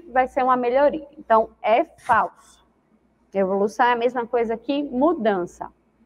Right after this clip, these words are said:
Vamos pra próxima. Pergunta de número seis.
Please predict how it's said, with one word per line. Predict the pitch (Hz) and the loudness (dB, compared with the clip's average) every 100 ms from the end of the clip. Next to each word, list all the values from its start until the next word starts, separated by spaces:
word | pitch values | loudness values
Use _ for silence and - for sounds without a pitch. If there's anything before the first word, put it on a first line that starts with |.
| _ _ _ _ _ _ _ _ _ _ _ _ _ _ _ _ _ _ _ _ _ _ _ _ _ _ _ _ _ _ _ - | _ _ _ _ _ _ _ _ _ _ _ _ _ _ _ _ _ _ _ _ _ _ _ _ _ _ _ _ _ _ _ -16
Vamos | 180 196 214 | -4 -2 -2
pra | 226 277 | 0 -2
próxima. | 294 285 202 - 202 156 - _ _ _ _ _ _ _ _ _ _ _ _ _ _ _ _ _ _ _ _ _ _ _ _ _ _ _ _ _ _ _ - | 0 0 0 -4 -14 -16 -18 _ _ _ _ _ _ _ _ _ _ _ _ _ _ _ _ _ _ _ _ _ _ _ _ _ _ _ _ _ _ _ 2
Pergunta | 302 339 359 381 | 2 4 2 2
de | 330 349 | 2 0
número | 320 320 330 370 359 | 0 2 4 2 0
seis. | - - - 330 285 - - - - | -10 -20 0 4 4 0 -10 -20 -20